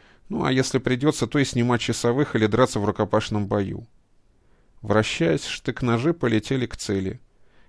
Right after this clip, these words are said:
Некоторые вонзались в толстую доску,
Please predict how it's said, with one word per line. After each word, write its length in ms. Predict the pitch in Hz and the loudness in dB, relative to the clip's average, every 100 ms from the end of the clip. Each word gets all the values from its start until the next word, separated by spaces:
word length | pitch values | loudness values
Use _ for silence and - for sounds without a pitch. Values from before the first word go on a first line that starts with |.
| - | 0
Некоторые 560 | 151 185 151 131 120 | 4 6 4 6 6
вонзались 640 | 104 120 120 113 117 104 | 6 4 2 4 4 4
в 120 | - - | 0 -6
толстую 520 | - 113 - - 104 | -2 -2 -2 -2 0
доску, 540 | 101 107 - 165 156 | 2 0 -2 -4 -4